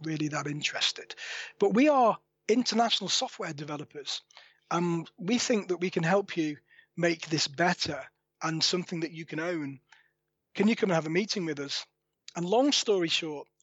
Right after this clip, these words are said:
over a period of two years, myself and my awesome business partners coded and wrote what we now know as GoTenant.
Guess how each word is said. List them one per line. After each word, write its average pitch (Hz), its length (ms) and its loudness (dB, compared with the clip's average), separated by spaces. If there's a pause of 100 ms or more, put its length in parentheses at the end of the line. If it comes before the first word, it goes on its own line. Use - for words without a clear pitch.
over 214 320 0
a 202 60 0
period 180 400 4
of 160 140 -4
two 180 240 -2
years, 147 560 -6 (340)
myself 165 560 0
and 165 60 -18
my 160 180 -4
awesome 190 420 0
business 175 320 -2
partners 151 600 -4 (880)
coded 196 640 2 (300)
and 156 300 -6
wrote 165 480 0
what - 120 -4
we 165 80 -6
now 170 180 2
know 160 220 0
as 147 140 -4
GoTenant. 160 760 -2